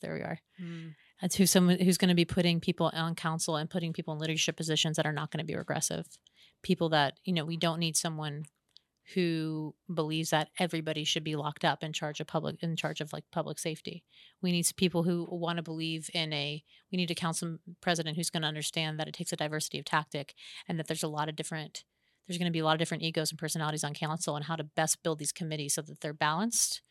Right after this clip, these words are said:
Speaker 1: and that they're fair and <laughs> that they're actually proactive.
Speaker 2: Does it matter if the person's never been on council before? Do you
Speaker 1: I
Speaker 2: think
Speaker 1: don't
Speaker 2: that matters
Speaker 1: necessarily
Speaker 2: for a
Speaker 1: think
Speaker 2: council
Speaker 1: so.
Speaker 2: president?
Speaker 1: No, not necessarily, no. Because I think that, I think for a long time we've had this idea of what a pathway to election looks like.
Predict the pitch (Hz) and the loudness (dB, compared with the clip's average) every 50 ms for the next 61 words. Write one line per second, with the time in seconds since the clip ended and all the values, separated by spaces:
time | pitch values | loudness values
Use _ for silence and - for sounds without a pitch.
0 | _ _ _ _ - - 185 175 160 - 180 170 - - 170 156 151 147 156 160 | _ _ _ _ -6 -2 0 0 0 0 -2 -2 -2 -2 -2 -2 -2 -2 -2 -4
1 | - _ _ _ _ _ _ _ _ _ _ - 185 175 170 165 160 - _ - | -6 _ _ _ _ _ _ _ _ _ _ 0 0 0 0 0 -4 -6 _ -12
2 | - - - - 190 190 - _ 196 180 170 160 160 - 170 - 147 160 - - | -14 -14 -12 -10 -12 -12 -10 _ -2 0 0 2 2 0 0 -2 -2 -2 -2 -2
3 | - 156 - - - - 151 151 - - - 160 - - - - _ _ _ _ | -2 -4 -4 -4 -4 -4 -4 -4 -6 -10 -14 -14 -14 -14 -16 -18 _ _ _ _
4 | _ _ _ _ _ - 208 190 170 208 196 180 175 170 175 170 175 175 175 - | _ _ _ _ _ -6 -4 -2 -2 -2 -2 -2 -2 -2 -2 -2 -2 -2 -4 -4
5 | - 165 - 180 175 175 - - 180 175 160 - 170 170 160 170 165 165 170 165 | -8 -8 -6 -6 -6 -6 -6 -8 -8 -8 -8 -8 -8 -8 -6 -8 -8 -10 -10 -10
6 | 165 160 160 160 147 160 160 156 - 165 160 156 - 175 170 170 160 - - 165 | -10 -10 -10 -10 -10 -10 -12 -10 -10 -10 -10 -10 -12 -14 -12 -12 -14 -12 -12 -12
7 | 170 180 170 - _ _ _ _ _ - - 180 175 247 220 165 160 165 - 165 | -12 -12 -14 -18 _ _ _ _ _ -10 -8 -6 -2 -2 0 0 0 -2 -2 -2
8 | 165 165 170 156 156 143 147 - - - 175 165 165 185 196 202 190 185 185 185 | -4 -4 -4 -4 -4 -4 -6 -6 -6 -6 -6 -6 -6 -6 -6 -8 -8 -8 -10 -10
9 | 190 196 196 - - _ _ _ _ 262 220 160 - - _ _ _ - 214 226 | -10 -12 -12 -14 -16 _ _ _ _ -6 -6 -6 -8 -12 _ _ _ -2 0 0
10 | 208 180 170 170 - 170 - - 156 165 175 185 202 208 196 202 208 196 160 151 | 2 2 0 0 0 0 0 0 0 0 -2 -4 -4 -2 -2 -2 -2 -2 -4 -6
11 | - _ _ _ - - - - - _ - - - 190 170 170 165 - 185 175 | -8 _ _ _ -20 -20 -20 -20 -10 _ -6 -2 0 2 2 2 2 2 2 0
12 | 175 165 165 - 175 170 - 175 165 - 170 160 156 160 165 165 - 170 165 160 | 0 0 0 -2 -2 -2 0 -2 0 0 0 0 0 0 -2 -2 -2 -2 -2 -2
13 | 165 - 165 160 156 151 165 160 156 160 - 160 160 156 160 156 151 147 147 156 | -4 -4 -4 -4 -4 -2 -2 -2 0 0 0 -2 -2 0 0 -2 -2 -2 -2 -4
14 | 160 165 151 143 - - - - 156 151 - - 151 147 147 - 170 160 151 151 | -4 -2 -2 -2 -4 -6 -6 -6 -6 -6 -6 -6 -6 -6 -4 -4 -6 -4 -4 -2
15 | 147 147 - - - 156 151 151 156 156 - - 147 127 - - - - - | -4 -4 -4 -6 -6 -6 -6 -6 -6 -6 -4 -6 -4 -4 -4 -6 -8 -12 -20